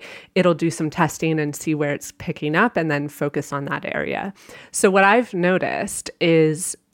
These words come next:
when you switch your sim card, so for example, the first time I noticed this was when I was in Portugal last fall.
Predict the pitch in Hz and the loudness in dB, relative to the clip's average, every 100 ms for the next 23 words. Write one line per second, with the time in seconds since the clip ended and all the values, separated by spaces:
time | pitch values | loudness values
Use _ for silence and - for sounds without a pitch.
0 | - 160 170 190 214 - - - - 175 | -12 0 2 4 2 0 -2 -2 0 4
1 | 160 156 - 165 165 - - 180 - 170 | 4 2 0 -4 -4 -2 -2 -4 -4 -2
2 | 170 160 - 151 156 147 - 175 - 160 | -2 -2 -2 -2 -2 -6 0 -2 0 -4
3 | 156 147 147 151 - 151 - 160 156 156 | -4 -4 -4 -6 -6 -8 -6 -8 -6 -4
4 | 147 147 147 147 - 143 - - 151 147 | -4 -4 -6 -6 -4 -4 -6 -6 -2 -2
5 | 143 - - - 147 180 277 | -4 -8 -10 -2 2 4 2